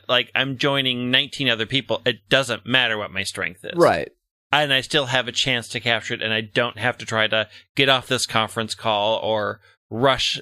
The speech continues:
Speaker 1: and try to run there to get there in time. Like,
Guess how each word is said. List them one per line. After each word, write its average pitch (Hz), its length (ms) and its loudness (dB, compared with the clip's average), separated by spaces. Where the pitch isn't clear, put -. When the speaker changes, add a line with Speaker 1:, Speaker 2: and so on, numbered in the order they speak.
Speaker 1:
and 117 160 0
try 120 160 0
to 113 100 0
run 113 360 0
there 107 420 0
to 139 80 2
get 123 220 2
there 104 180 2
in 101 120 -2
time. 92 360 -6
Like, 127 160 0